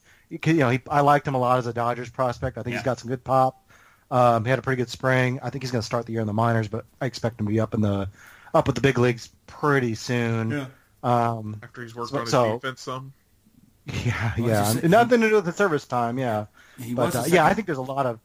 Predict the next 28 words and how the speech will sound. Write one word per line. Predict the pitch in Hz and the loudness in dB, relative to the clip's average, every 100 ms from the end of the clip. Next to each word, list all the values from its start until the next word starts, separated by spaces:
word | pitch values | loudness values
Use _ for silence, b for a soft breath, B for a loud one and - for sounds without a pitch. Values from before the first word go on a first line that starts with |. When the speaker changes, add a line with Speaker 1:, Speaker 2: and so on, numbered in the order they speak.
| - | -14
Speaker 1:
good | 123 | -10
picks | 123 113 101 | -8 -8 -10
out | 92 | -12
there. | 98 107 | -14 -14
Speaker 2:
He | 113 | -8
was | 123 143 | -6 -6
a | 139 | -6
second | 127 143 143 | -8 -8 -6
baseman, | 139 147 131 104 - | -6 -8 -8 -14 -14
and | 98 | -14
he's | 98 95 | -14 -12
got | 98 | -14
good | 104 117 | -12 -12
contact | 131 123 113 92 82 | -10 -10 -10 -12 -14
skills. | 107 90 85 | -14 -14 -14
That's | 95 - | -16 -14
definitely | 107 104 | -14 -12
my | 104 95 | -12 -12
kind | 98 92 87 | -12 -16 -14
of | |
guy. | 87 90 87 - b b | -12 -10 -12 -16 b b
I | - | -8
know | 127 139 143 | -4 -4 -4
that | 123 117 - | -4 -6 -10
Speaker 3:
<laughs> | 160 _ - | -14 _ -8
Speaker 2:
it | |
was | 139 123 | -6 -2
either | 127 117 110 | -4 -4 -10